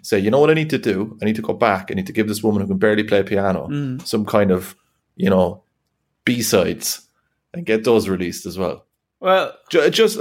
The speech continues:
Speaker 1: just, like, if you're thinking about it, 'cause,
Speaker 2: Right.
Speaker 1: 'cause, uh, the other thing to remember as well, right? And this is, this is what I don't think you're contemplating
Speaker 2: Okay.
Speaker 1: is,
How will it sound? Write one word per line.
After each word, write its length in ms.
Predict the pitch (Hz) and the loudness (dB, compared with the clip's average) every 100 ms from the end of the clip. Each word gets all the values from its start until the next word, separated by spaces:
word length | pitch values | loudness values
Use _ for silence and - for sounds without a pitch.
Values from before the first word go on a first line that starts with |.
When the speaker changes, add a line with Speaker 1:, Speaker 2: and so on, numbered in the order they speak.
| - | 0
Speaker 1:
just, 220 | 214 220 | 0 2
like, 100 | 208 | 2
if 100 | 196 | 4
you're 100 | 190 | 2
thinking 360 | 190 185 170 131 | 2 0 0 -2
about 160 | 107 | -2
it, 60 | - | 2
'cause, 200 | 180 180 | 2 0
Speaker 2:
Right. 220 | 147 131 - | -8 -12 -4
Speaker 1:
'cause, 160 | 196 | 2
uh, 140 | 208 - | 2 0
the 320 | - 131 156 190 | -10 -6 0 2
other 140 | 196 | 2
thing 160 | 190 156 | 0 0
to 120 | 139 | 0
remember 300 | 127 123 110 | 0 -2 0
as 140 | 110 | -2
well, 160 | 113 95 | -2 -2
right? 240 | 73 78 - - | -4 -8 -10 -6
And 160 | 113 | -2
this 160 | 127 131 | 0 -2
is, 160 | 127 190 | -4 -2
this 160 | 135 131 | -4 -4
is 80 | 117 | 0
what 120 | 107 | 0
I 60 | 107 | 2
don't 240 | 104 98 | 0 -2
think 160 | 90 95 | -6 -10
you're 80 | |
contemplating 520 | - 85 - 143 143 - | -8 -8 -6 -8 -10 -12
Speaker 2:
Okay. 60 | |
Speaker 1:
is, 140 | - | -20